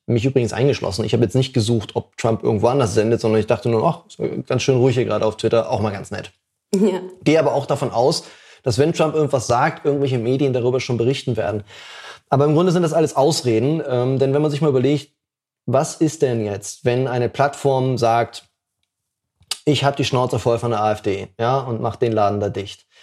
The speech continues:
Speaker 1: Äh, da wird man tatsächlich auf diese dritte Wegentscheidung gehen müssen. Und das Bundesverfassungsgericht hat sich da ja am Ende nicht festgelegt. Das Bundesverfassungsgericht hat ja gesagt, so, ja, es ist eine Eilentscheidung.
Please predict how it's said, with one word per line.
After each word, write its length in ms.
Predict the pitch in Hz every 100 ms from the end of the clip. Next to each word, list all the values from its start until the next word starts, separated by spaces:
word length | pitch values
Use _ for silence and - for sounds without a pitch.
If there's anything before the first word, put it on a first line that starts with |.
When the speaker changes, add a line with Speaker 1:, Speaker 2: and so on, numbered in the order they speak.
| - - - _ -
Speaker 1:
Äh, 200 | 135 123
da 200 | 135 143
wird 120 | 165
man 120 | 156
tatsächlich 420 | 151 147 160 160
auf 100 | 139
diese 200 | 110 120
dritte 280 | 135 120 120
Wegentscheidung 640 | 117 151 170 165 151 151
gehen 220 | 127 151 160
müssen. 320 | 165 175 170
Und 80 | 143
das 100 | -
Bundesverfassungsgericht 1040 | 170 156 170 170 202 196 - 170 185 185
hat 140 | 170
sich 140 | 175 160
da 100 | 170
ja 180 | 175 165
am 140 | 151 147
Ende 240 | 160 190
nicht 220 | 170 175
festgelegt. 680 | - 139 - 110 92 92 - -
Das 80 | 120
Bundesverfassungsgericht 720 | 143 143 170 202 160 160 170
hat 120 | 151
ja 60 | 143
gesagt, 280 | 131 139 139
so, 60 |
ja, 160 | 131 139
es 80 | 123
ist 60 | 131
eine 100 | 117
Eilentscheidung. 680 | 143 147 139 147 143 139